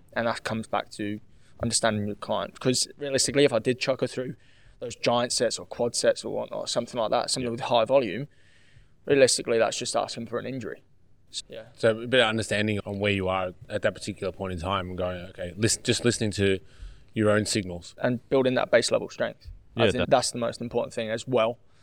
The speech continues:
Speaker 1: as understanding your client, 'cause if you're not strong enough, then realistically, you're just gonna get injured more often, so.
Speaker 3: Yeah, yeah. I had a very similar conversation with Jacka a few days ago,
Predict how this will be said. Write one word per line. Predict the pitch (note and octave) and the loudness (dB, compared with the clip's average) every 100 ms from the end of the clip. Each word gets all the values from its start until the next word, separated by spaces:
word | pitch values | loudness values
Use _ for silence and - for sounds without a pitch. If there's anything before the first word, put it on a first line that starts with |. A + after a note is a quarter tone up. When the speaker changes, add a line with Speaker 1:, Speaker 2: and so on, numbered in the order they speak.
| _ - | _ -2
Speaker 1:
as | G#2 G#2+ | -2 0
understanding | - A2+ - G#2+ A2 | -4 -2 0 0 -2
your | |
client, | - A2 G#2 G#2+ - | -2 -2 -2 -4 -4
'cause | G#2+ - - - - | -6 -6 -12 -20 -20
if | - - | -12 -2
you're | B2+ | 0
not | A#2+ | 0
strong | - A2 G#2+ | 0 -2 0
enough, | G#2 A2+ - | 0 -2 -2
then | G#2 G2+ - - | -4 -4 -8 -2
realistically, | F#2+ G2 - - G2 | 0 2 -2 -2 -2
you're | G2 | -2
just | A2+ - | -6 -6
gonna | G#2+ A2 | -4 -4
get | - - - | -6 -8 -12
injured | - A#2 A2 | -6 -2 2
more | G#2+ G#2 | 4 4
often, | F#2+ - A2 | 2 -4 -4
so. | A#2 A2+ G#2+ _ - | -2 -2 -4 _ -6
Speaker 3:
Yeah, | G2 E2+ | -2 0
yeah. | D2+ G2 | -2 2
I | G#2+ | 6
had | G#2 | 8
a | G2+ | 8
very | G2+ G2 F#2+ F2+ | 6 6 6 2
similar | - G2+ F#2 F2 | 2 2 2 2
conversation | F#2+ F2+ F#2 F2 F#2 | 0 2 2 2 0
with | F2+ E2+ E2 D#2+ - | 2 2 0 -4 -8
Jacka | - E2+ - F2+ E2+ - - - | 0 0 2 0 0 -8 -20 -14
a | - | -2
few | G#2 | 4
days | F2+ F2 E2 | 6 4 4
ago, | F2+ E2+ | 0 0